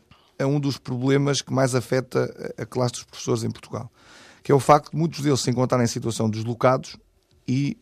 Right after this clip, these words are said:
eh, não terem um suplemento remuneratório que lhes permita fazer face ao aumento das despesas por estarem nessa situação. Então, nós propomos que, à semelhança daquilo que acontece com outras carreiras públicas,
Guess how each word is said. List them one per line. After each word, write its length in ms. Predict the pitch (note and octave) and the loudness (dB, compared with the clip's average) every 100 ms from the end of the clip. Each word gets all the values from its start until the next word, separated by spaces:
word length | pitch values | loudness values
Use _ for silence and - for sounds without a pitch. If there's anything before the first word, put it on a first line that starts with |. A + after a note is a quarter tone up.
| - | -8
eh, 160 | A2 - | -8 -4
não 160 | C#3 | -4
terem 280 | B2+ D3 B2+ | -2 -2 -2
um 320 | A2 A2 G2+ | -2 -6 -10
suplemento 600 | G#2 B2 B2 C3 D3+ A#2 - | -10 -12 -8 -2 -2 -2 -4
remuneratório 760 | A2+ A#2 A#2+ B2+ C3+ C#3+ D3+ | -4 0 0 2 2 0 -4
que 120 | - | -8
lhes 120 | C3+ | -12
permita 360 | - C#3 C#3+ C#3+ | -8 -8 -6 -6
fazer 340 | - C#3+ C3+ | -4 -4 -4
face 300 | A2+ C#3 C3+ | -4 -4 0
ao 100 | C#3 | 0
aumento 420 | C3+ D3+ D#3+ C#3 B2 | 2 0 -4 -6 -8
das 80 | |
despesas 500 | - - - C#3 D3+ - - - | -10 -8 -4 -4 -6 -12 -20 -20
por 80 | |
estarem 280 | - C#3+ C#3+ | -2 0 0
nessa 240 | D3 C3+ C3+ | -2 -4 -6
situação. 520 | D3 C3+ D#3+ C#3 - _ _ - - - - | -8 -6 -2 -4 -4 _ _ -20 -20 -18 -6
Então, 280 | B2+ D3 D#3+ D3 | 4 6 6 0
nós 440 | C#3+ C3 A2+ - - | -2 0 -2 -10 -12
propomos 400 | C#3+ C3 C3+ B2 | -10 -6 -6 -4
que, 100 | - | 0
à 80 | D#3 | 0
semelhança 460 | D3 D3+ F3+ - | -2 -4 -4 -6
daquilo 220 | D3 D3 C3+ | -8 -10 -10
que 80 | |
acontece 440 | C#3 C3 B2 B2+ - | -8 -8 -4 -4 -4
com 120 | C3 | -4
outras 240 | B2 B2 | -4 -4
carreiras 360 | - A2 A2+ G#2+ | -6 -4 -4 -4
públicas, 520 | - A#2+ A#2+ B2+ - | -6 -6 -6 -8 -10